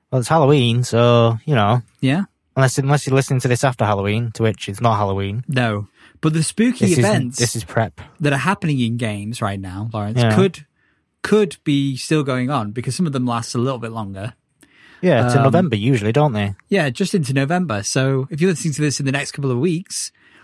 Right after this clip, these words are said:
Speaker 2: we're gonna now go into our first main topic of the day.
Speaker 1: Da, da, da.
Speaker 2: 'Cause it's spooky month. We want to talk
Speaker 1: Is it?
Speaker 2: about all of the gaming events that you can enjoy
Speaker 1: Do we?
Speaker 2: this month on video games.
Speaker 1: Are you sure?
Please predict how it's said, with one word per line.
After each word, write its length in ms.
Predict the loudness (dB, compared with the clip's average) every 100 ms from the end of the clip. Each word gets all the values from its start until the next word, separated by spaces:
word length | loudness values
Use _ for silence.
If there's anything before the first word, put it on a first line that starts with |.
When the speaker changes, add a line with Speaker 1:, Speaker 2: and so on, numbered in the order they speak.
| -20 -20 _ -2
Speaker 2:
we're 100 | 2
gonna 160 | 2
now 580 | 2 2 0 -2 -8 -8 _
go 100 | 0
into 200 | 0 0
our 100 | -2
first 500 | -2 -2 0 0 0
main 220 | 0 0 0
topic 340 | -2 -2 -2
of 160 | -2 -4
the 80 |
day. 360 | -6 -6 -6 -6
Speaker 1:
Da, 100 | -4
da, 160 | 0 -2
da. 880 | -2 -4 -2 -2 -4 -4 -4 -4 -6 _ -2
Speaker 2:
'Cause 120 | 0
it's 140 | 0
spooky 380 | -4 -4 -2 -2
month. 380 | -4 -6 -10 -14 _ _ _ -2
We 80 |
want 160 | -2 -2
to 80 | -2
talk 180 | -2 -2
Speaker 1:
Is 120 | 0
it? 20 |
Speaker 2:
about 380 | 0 0 -4 -12 _ -2
all 240 | 0 2
of 80 | 0
the 80 | 0
gaming 360 | 0 2 0
events 680 | 0 -2 -4 -8 -10 -10 -12 _ _ -4
that 80 | -2
you 120 | -2
can 140 | 0
enjoy 220 | 0 2 2
Speaker 1:
Do 60 |
we? 60 | 2
Speaker 2:
this 160 | 0
month 440 | -4 -6 -8 -18 -20 _ _
on 120 | -4 -2
video 280 | -2 -6 -8
games. 240 | -10 -6
Speaker 1:
Are 40 |
you 60 | -6
sure? 300 | 0 0